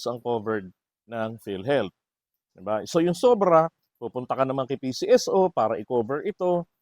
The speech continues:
Pupunta ka naman dito sa iba pang mga pwede mong hingian ng tulong. O, alam nyo, nung araw, eh, sinizero lang ho ng swayan eh.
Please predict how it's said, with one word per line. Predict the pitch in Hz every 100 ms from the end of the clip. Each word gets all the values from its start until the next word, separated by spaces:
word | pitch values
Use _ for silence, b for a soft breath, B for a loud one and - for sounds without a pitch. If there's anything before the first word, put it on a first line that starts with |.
| _ _
Pupunta | 117 117 113
ka | 113 120
naman | 120 120
dito | 120 120 -
sa | 95
iba | 127 123
pang | 127 123
mga | 123 120
pwede | 113 110
mong | 123 120
hingian | 123 117
ng | 131 143
tulong. | 208 196 180 165 160 - _ _ _ _ _
O, | - -
alam | 123 147
nyo, | 214
nung | 180 139
araw, | 143 175 185 143
eh, | 131 120 120 117 _ _
sinizero | - 151 151 147 147 147 143 143
lang | 139
ho | 143 143
ng | 139
swayan | - 139 196 294
eh. | 202